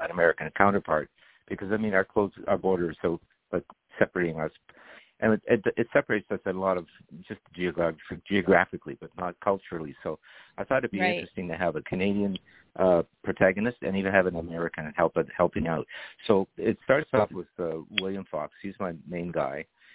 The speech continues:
Speaker 1: He has a girlfriend named Tracy Jordan. They had actually been, uh, friends and grew up together in South Korea, and, um, gone, gone their own separate ways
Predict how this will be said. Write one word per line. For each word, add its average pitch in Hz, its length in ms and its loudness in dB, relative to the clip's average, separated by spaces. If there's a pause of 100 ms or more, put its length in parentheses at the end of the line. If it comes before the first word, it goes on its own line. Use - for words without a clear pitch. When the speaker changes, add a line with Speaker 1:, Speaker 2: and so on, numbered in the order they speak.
(120)
Speaker 1:
He 92 100 -2
has 92 220 -2
a 87 40 -2
girlfriend 90 440 0
named 78 160 -6
Tracy 90 320 -2
Jordan. 73 340 -6
They 90 120 2
had 92 300 8
actually 90 400 0 (380)
been, 92 480 -2
uh, 90 200 2 (120)
friends 98 320 2
and 82 280 -4
grew 101 200 4
up 110 140 4
together 87 400 0
in 78 100 -8 (300)
South 90 140 2 (100)
Korea, 85 360 0 (640)
and, 85 640 0
um, 85 360 0 (360)
gone, 87 240 4
gone 110 180 4
their 95 140 0
own 82 160 -8
separate 82 260 -6
ways 85 160 -6